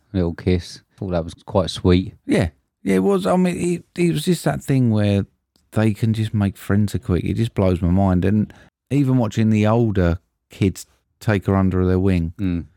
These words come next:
Speaker 2: or I know they was stepping
Speaker 1: Yeah, I
Speaker 2: over
Speaker 1: thought
Speaker 2: the
Speaker 1: there was gonna
Speaker 2: lines.
Speaker 1: be some sort of, some sin-, sinister bit
Speaker 2: It
Speaker 1: in
Speaker 2: did
Speaker 1: there, and
Speaker 2: feel it, didn't it?
Speaker 1: It did, yeah. It did make you a bit uneasy a couple of times, but I'm glad that it never went there.
Speaker 2: No.
Speaker 1: And, it, and then we ended up having that sweet little love story.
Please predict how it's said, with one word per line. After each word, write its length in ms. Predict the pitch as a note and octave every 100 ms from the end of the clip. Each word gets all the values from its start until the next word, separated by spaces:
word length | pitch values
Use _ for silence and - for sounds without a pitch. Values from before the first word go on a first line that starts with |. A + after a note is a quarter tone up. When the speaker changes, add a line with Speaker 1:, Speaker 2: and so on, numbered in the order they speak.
| _ _ -
Speaker 2:
or 280 | G#2 G2+ -
I 40 |
know 240 | G#2 G#2 F#2+
they 140 | F#2+
was 180 | F#2 F2
stepping 220 | - G2
Speaker 1:
Yeah, 60 | -
I 60 | F#2+
Speaker 2:
over 100 | F2+
Speaker 1:
thought 100 | F#2+
Speaker 2:
the 60 |
Speaker 1:
there 100 | F#2+
was 100 | F#2+
gonna 80 | F#2
Speaker 2:
lines. 120 | G2 G2
Speaker 1:
be 120 | F#2+
some 260 | - G#2
sort 220 | G2+ G#2+ G2
of, 60 |
some 240 | - G#2 F#2+
sin-, 320 | - A2 G2+
sinister 520 | - A#2 G2 F2 F#2
bit 140 | E2 E2
Speaker 2:
It 120 | F2+
Speaker 1:
in 40 |
Speaker 2:
did 180 | E2+ G#3+
Speaker 1:
there, 60 | F2
and 60 | F2
Speaker 2:
feel 280 | - G#3 B2+
it, 200 | G#2 -
didn't 240 | C3 D3
it? 80 | B2 F2+
Speaker 1:
It 60 |
did, 300 | - G#2+ F#2
yeah. 280 | G#2 G2 F#2
It 320 | F2+ G2 G#2+
did 180 | A#2+ A2
make 180 | G#2+ G2
you 140 | F#2
a 60 | F2
bit 180 | G2+ E2+
uneasy 520 | F2 F2 E2+ D#2 E2
a 80 | D#2
couple 340 | - D2+ E2+
of 60 | D2+
times, 420 | - D#2 D#2 E2
but 160 | - F#2
I'm 140 | A2
glad 240 | G#2 A2+ G#2
that 60 |
it 180 | F#2 F2+
never 220 | F#2+ D#2
went 320 | D#2 E2 D#2 D2
there. 280 | D2 D#2 -
Speaker 2:
No. 300 | C4 D3+ E2+
Speaker 1:
And, 140 | F2+ F2
it, 60 |
and 180 | F2+ F2
then 80 | E2+
we 100 | E2+
ended 240 | E2 D2+
up 140 | D#2+ E2
having 240 | D#2+ D#2+
that 180 | D#2+ -
sweet 320 | - D#2 D2+
little 240 | D2+ D2+
love 200 | D2+ D2+ -
story. 420 | - D#2+ D#2